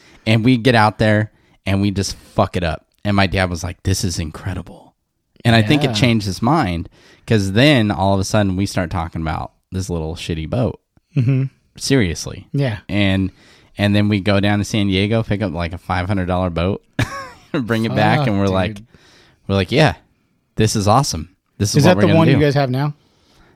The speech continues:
Speaker 1: No. So basically what happened is, this is funny. This is how I cope with things. This is how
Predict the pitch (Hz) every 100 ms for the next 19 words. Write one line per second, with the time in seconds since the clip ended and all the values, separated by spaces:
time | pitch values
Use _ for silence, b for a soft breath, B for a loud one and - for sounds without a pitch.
0 | - 104 117 104 87 87 - - 107 95
1 | 117 123 147 135 120 104 101 107 131 110
2 | 95 90 85 - - _ _ _ _ _
3 | _ _ _ - 87 95 98 - 95 90
4 | - 101 107 117 113 98 92 - 95 -
5 | - - 80 80 - 98 - 104 92